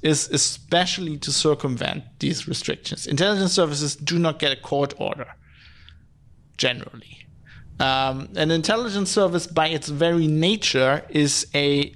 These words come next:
organization in a state that operates outside of the general checks and balances and the general rule of law.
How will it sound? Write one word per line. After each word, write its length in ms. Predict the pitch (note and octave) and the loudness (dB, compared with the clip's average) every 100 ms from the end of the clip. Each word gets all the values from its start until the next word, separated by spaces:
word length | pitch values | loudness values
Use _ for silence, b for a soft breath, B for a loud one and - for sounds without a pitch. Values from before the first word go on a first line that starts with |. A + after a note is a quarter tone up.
| - | -4
organization 1200 | D3+ F3+ F3 E3+ D3 C3+ D3+ F3 E3+ C#3+ C3+ C#3+ - B B B B | 2 2 2 -2 -2 2 4 4 2 0 -2 -2 -4 B B B B
in 160 | D#3 D3+ | 2 2
a 60 | |
state 760 | B2+ - - F#3 D#3+ B2+ - - - B B B B | 0 -4 -2 2 2 0 -6 -12 -14 B B B B
that 160 | C#3+ C#3 | 0 2
operates 540 | D#3 F3 D#3+ D3 C#3+ - | 0 2 2 2 -2 -2
outside 600 | C#3+ D#3+ E3+ - D3+ D3 | 0 2 0 0 2 2
of 260 | D3 C3+ - | 0 -2 -4
the 80 | C#3 | -4
general 680 | B2+ C3+ C#3 C#3 C3+ B2+ B2 | 0 2 2 4 4 4 0
checks 340 | - D3 C#3 C#3 | 0 0 0 -2
and 100 | A#2+ | 2
balances 600 | C3 B2+ B2 C#3 C3+ - | 2 0 -4 0 0 0
and 260 | - C3 | -2 -2
the 80 | C3 | -2
general 600 | C3 C3 C3 C3 B2+ - - | 0 0 2 2 0 -4 -2
rule 220 | C3+ C3+ | 0 2
of 140 | - | 0
law. 260 | C3 - | -2 -2